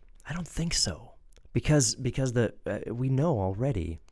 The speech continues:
don't we, uh, from the Didache, uh, the way that the sacrament was celebrated. Uh, this was, this was actually part of the liturgical life of the church. And so this is still part of the liturgical life of the church, but there's,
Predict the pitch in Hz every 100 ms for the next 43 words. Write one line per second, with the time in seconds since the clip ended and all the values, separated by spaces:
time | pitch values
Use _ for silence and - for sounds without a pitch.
0 | - - - 113 117 131 139 - 98 90
1 | - 95 98 92 113 104 92 131 123 82
2 | 82 85 - - - - 107 101 104 107
3 | 110 101 87 82 - 95 - 95 90 95
4 | - 160 113 82 - - - - - -
5 | - - - 104 95 92 110 - 151 123
6 | - - 127 175 156 85 - - 73 -
7 | - - 98 - 110 104 98 - - 117
8 | 135 - 131 85 82 80 - - 92 92
9 | 98 101 - - - - - - - -
10 | - - - 120 113 - 123 110 147 -
11 | 151 - 214 147 110 95 85 82 87 92
12 | 87 - 82 80 82 - - - 90 -
13 | - 107 104 113 110 104 -